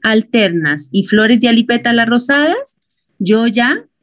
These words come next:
me voy directo a saber que esa es la muestra uno, que es la palo rosa.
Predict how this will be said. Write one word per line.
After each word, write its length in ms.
me 200
voy 220
directo 640
a 200
saber 440
que 220
esa 300
es 300
la 380
muestra 460
uno, 280
que 80
es 80
la 140
palo 240
rosa. 320